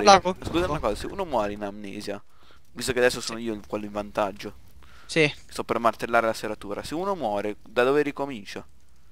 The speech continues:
Speaker 2: Ricomincia dall'ultimo checkpoint, che è molto vicino.
Speaker 1: Sarebbe?
Speaker 2: Eh, un, un, un ultimo checkpoint, magari un'ultima porta, un ultimo, boh, qualcosa di simile.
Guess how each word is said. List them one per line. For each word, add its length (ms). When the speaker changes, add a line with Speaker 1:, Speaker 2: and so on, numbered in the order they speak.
Speaker 2:
Ricomincia 920
dall'ultimo 480
checkpoint, 640
che 120
è 40
molto 260
vicino. 420
Speaker 1:
Sarebbe? 580
Speaker 2:
Eh, 200
un, 180
un, 160
un 100
ultimo 260
checkpoint, 560
magari 280
un'ultima 420
porta, 500
un 80
ultimo, 340
boh, 280
qualcosa 300
di 80
simile. 300